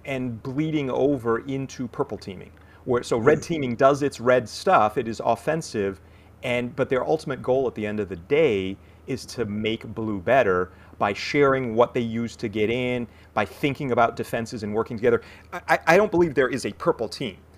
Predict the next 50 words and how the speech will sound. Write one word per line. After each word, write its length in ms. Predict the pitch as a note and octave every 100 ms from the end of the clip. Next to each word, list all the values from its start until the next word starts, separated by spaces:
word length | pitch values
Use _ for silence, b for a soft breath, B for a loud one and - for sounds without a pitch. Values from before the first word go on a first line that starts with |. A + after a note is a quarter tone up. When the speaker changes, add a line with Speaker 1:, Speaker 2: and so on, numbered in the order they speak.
| -
Speaker 1:
There's 200 | A2+ G#2
red, 380 | G#2 D3+ G#2 G#2+ - - - -
and 100 | G2
they 40 |
do 100 | A2+
red, 340 | C3 F#2 F2+ F#2
and 100 | A2+
there's 140 | C#3+ C#3
blue, 320 | F3+ D3 D3
and 100 | A#2+
they 100 | B2
do 120 | D3
blue. 280 | C#3 G#2 G2+ B B
There 140 | C4
might 300 | F4+ F4+ A3+
be 120 | A3+
some 220 | G3 G3 E3
cross-pollination 1200 | - E3 E3 - D#3+ D#3 C3+ C3 C#3 C3 C#3+ B2+
where 120 | B2
you 140 | A#2+
have 220 | B2 B2
a, 180 | B2 A#2 - B B B
a 60 | C3
blue 260 | C3 D3+
person 320 | D3 C#3 -
sit 220 | B2+ - B2
in 140 | A#2
and 120 | G#2
work 180 | A#2 A#2+
with 100 | C3
the 80 | A2+
red 260 | A2 G#2+
team. 280 | - A2+ G#2 - B B B
Speaker 2:
Mm-hmm. 160 | G#2+
Speaker 1:
But, 240 | C#3+ B2+ - -
but 160 | D3 C#3
when 100 | D3+
I 100 | F3+
think 180 | F#3 F3
of 80 | -
purple 260 | E3 B2+
teaming, 260 | - A2 G#2+
what 100 | G#2+
I 40 |
think 200 | G#2+ A#2
is 80 | F#2+
let 180 | G#2 C3
red 180 | C#3 D3+
be 120 | F3+
red, 300 | C#3+ F#2+ G2